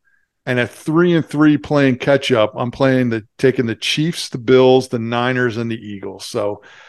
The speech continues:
I think we're gonna have a lot of good games this weekend. I'm really looking forward to that Giants game. You know, again, I'm rooting for you. I hope that they do win.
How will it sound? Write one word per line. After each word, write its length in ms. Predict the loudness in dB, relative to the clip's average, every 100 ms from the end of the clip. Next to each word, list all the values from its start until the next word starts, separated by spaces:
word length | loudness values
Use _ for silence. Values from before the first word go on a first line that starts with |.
| -20 _ 0
I 80 |
think 140 | 4 6
we're 100 | 6
gonna 140 | 6
have 140 | 2 2
a 40 |
lot 200 | 4 4
of 60 | 2
good 160 | 0
games 280 | 0 -2 -2
this 160 | -4 0
weekend. 300 | 0 0 0
I'm 60 |
really 240 | 2 2 2
looking 220 | 2 -2
forward 300 | 2 0 0
to 100 | -4
that 180 | -6 -4
Giants 440 | -2 -2 -2 -6
game. 380 | -6 -4 -4 -4
You 80 | -4
know, 180 | -4 -4
again, 280 | 0 0 0
I'm 180 | -2
rooting 260 | 0 0 -2
for 160 | -4 2
you. 320 | 6 6 6
I 60 | 4
hope 240 | 0 0
that 160 | -2 2
they 140 | 0
do 220 | 0 0
win. 460 | 0 0 0 -2